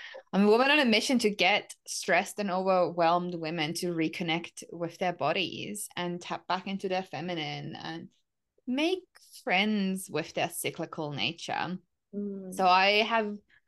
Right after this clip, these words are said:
Speaker 1: been in business now for myself for six years, and I started my career in Juice Plus, just like you. I'm not very active in it anymore.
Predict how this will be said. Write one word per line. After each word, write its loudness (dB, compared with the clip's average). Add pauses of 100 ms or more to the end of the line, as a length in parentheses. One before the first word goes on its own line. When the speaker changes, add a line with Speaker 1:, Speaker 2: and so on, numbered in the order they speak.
(840)
Speaker 1:
been 2
in 4
business 2
now 2 (240)
for 0
myself -2
for -10
six -6
years, 0
and -2
I -2
started -4
my -4
career 0 (260)
in -2
Juice -6
Plus, -12
just -10
like -6
you. -6 (180)
I'm -2
not -4
very 0
active -4
in -6
it -10
anymore. -8